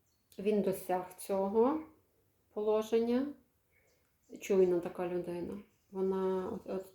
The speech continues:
цей чоловік відгукається на чиюсь таку, м, може допомогти в разі, е, потреби. Емоційно вміє сп-, спів-,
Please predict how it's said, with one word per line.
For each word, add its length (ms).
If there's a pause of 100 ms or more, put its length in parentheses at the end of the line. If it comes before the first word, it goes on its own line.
(100)
цей 140
чоловік 580
відгукається 840
на 140
чиюсь 480
таку, 600 (420)
м, 540 (220)
може 220
допомогти 580
в 60
разі, 540 (540)
е, 160
потреби. 680 (2500)
Емоційно 560
вміє 340
сп-, 420
спів-, 420